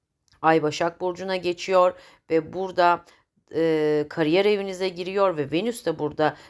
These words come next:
kariyer evinizde. Bu dönemde, e, kariyerden gelir elde etmekle ilgili önemli gündemleriniz var. Venüs her ne kadar Satürn'ün karşısında olsa da kariyer evinizde aileyle ilgili konularda netleşmekten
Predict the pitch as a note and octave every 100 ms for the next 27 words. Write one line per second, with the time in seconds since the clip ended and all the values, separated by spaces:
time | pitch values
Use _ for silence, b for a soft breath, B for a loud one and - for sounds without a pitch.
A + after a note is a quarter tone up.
0 | B - D#3+ D#3+ D#3 D#3 D3 D3+ D3 D3
1 | F#3 G#3+ - B B _ A3 A#3+ A3+ F#3
2 | D#3+ D3+ E3+ G3+ - C#3 D#3 D3+ D3 D3
3 | F#3 F3 F#3 F3+ G3 G#3 F#3+ F#3+ G3+ F#3+
4 | F3+ F3 E3+ F3 D#3+ E3 E3 D#3+ - -
5 | E3 E3+ F3+ F3+ E3 D#3+ D#3 D#3+ D#3+ E3
6 | D#3+ C#3+ D3 F#3 B B B E3+ F#3 F#3+
7 | - F3+ F#3 G3 G3 F#3 F3 E3+ F#3 F3
8 | F#3 F3+ - F3+ F3 - E3+ E3+ E3+ E3+
9 | E3+ F#3+ F3 G#3 B B - D#3+ D#3+ G#3
10 | G3+ E3 D#3+ C#3 - F#3 A3 B B -
11 | D3+ D3+ F#3 A#3 G3 F3 D#3 D3+ E3+ D#3
12 | D#3 D3 D3 D3+ D3+ D#3+ D#3+ D#3 D3+ -
13 | G3 A#3